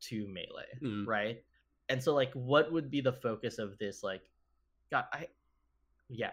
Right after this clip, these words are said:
Speaker 1: video essay, Jesus Christ.
Speaker 2: I know.
Speaker 1: Uh,
Speaker 2: I,
Speaker 1: I know.
Speaker 2: <laughs>
Speaker 1: I'm trying to avoid writing essays. I thought I was done with that with college, but,
Speaker 2: <laughs>
Speaker 1: but, you know, <laughs> uh, you know, it's, it's something like, uh, right, it has to be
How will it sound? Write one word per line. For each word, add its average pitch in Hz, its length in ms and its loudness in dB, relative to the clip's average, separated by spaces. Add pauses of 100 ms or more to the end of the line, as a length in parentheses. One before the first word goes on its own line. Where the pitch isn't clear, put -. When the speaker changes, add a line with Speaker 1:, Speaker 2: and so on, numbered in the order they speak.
Speaker 1:
video 117 280 0
essay, - 400 -8
Jesus 117 300 -12
Christ. - 460 -14
Speaker 2:
I 127 140 8
know. 101 160 4
Speaker 1:
Uh, 117 200 4 (180)
Speaker 2:
I, 113 280 2 (480)
Speaker 1:
I 135 120 6
know. 185 340 6
Speaker 2:
<laughs> - 40 0
Speaker 1:
I'm - 100 2
trying 202 180 8
to 233 80 12
avoid 170 440 10
writing 123 340 6
essays. 135 460 0
I 123 100 -2
thought 135 140 0
I 123 60 4
was 110 120 -4
done 110 220 -2
with 107 80 -4
that 120 140 2
with 131 160 0
college, 147 380 2
but, 110 280 0 (180)
Speaker 2:
<laughs> - 160 0
Speaker 1:
but, 113 140 -4 (160)
you 120 140 2
know, 104 200 0 (300)
<laughs> - 280 -12
uh, 127 420 10 (420)
you 156 140 6
know, 120 180 2
it's, 147 300 -2
it's 135 120 -4
something 190 340 4
like, 139 360 2 (220)
uh, 104 320 0 (880)
right, 156 180 2
it 151 100 2
has 160 200 2
to 170 80 -2
be 143 460 -2